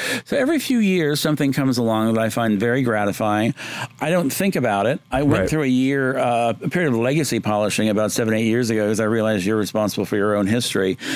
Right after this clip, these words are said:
Speaker 1: So that was when I digitized all my shorts. All these shows are available.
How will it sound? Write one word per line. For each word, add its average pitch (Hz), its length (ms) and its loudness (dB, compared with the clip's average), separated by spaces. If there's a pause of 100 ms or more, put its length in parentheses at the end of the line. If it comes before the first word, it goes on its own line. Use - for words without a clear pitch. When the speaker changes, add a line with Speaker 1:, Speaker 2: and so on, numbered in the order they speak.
(120)
Speaker 1:
So 123 220 0
that 131 200 0
was 127 120 0
when 120 140 2
I 110 140 0
digitized 110 720 0
all 110 160 0
my 104 220 0
shorts. 110 440 -2
All 131 240 0
these 131 140 0
shows 120 320 0
are 113 100 0
available. 104 640 0